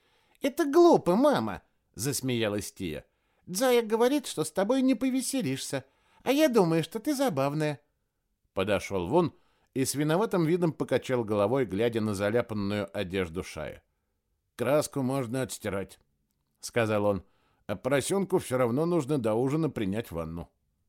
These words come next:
В прошлом году, когда Вун ушел в отставку и передал свою должность хранителя печати Тируну Бину, Шая беспокоилась, что ее муж совершает ошибку. Она сомневалась,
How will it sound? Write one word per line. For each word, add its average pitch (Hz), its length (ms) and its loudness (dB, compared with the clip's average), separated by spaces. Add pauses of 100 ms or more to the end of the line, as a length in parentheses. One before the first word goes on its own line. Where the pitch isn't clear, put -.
(260)
В - 80 -20
прошлом 101 500 -2
году, 120 360 0 (420)
когда 120 320 2
Вун 196 280 4
ушел 156 340 2
в 123 40 0
отставку 131 580 0
и 123 140 -4
передал 113 420 -2
свою 110 320 -2
должность 104 520 -2
хранителя 101 500 -6
печати 110 640 -4 (300)
Тируну 107 400 0
Бину, 143 360 0 (480)
Шая 180 300 6
беспокоилась, 147 880 0
что - 220 -4
ее 120 260 4
муж 123 380 -2
совершает 107 680 -2
ошибку. - 540 -12 (640)
Она 110 260 -2
сомневалась, 120 760 0